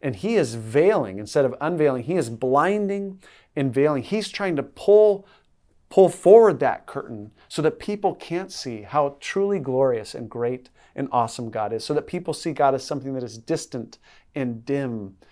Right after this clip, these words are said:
and ordinary and not worth pursuing.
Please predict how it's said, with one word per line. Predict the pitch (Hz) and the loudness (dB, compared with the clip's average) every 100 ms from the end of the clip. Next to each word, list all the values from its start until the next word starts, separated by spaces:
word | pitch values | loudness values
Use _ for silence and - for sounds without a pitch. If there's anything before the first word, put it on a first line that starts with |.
| _ _ _ _ | _ _ _ _
and | 131 123 120 - | -4 -4 -6 -4
ordinary | 139 139 131 117 98 92 - | -2 -2 -4 -6 -10 -14 -12
and | 139 135 | -6 -2
not | 143 147 - | -2 -4 -8
worth | 135 - | -12 -12
pursuing. | - - - 85 80 | -16 -14 -14 -16 -20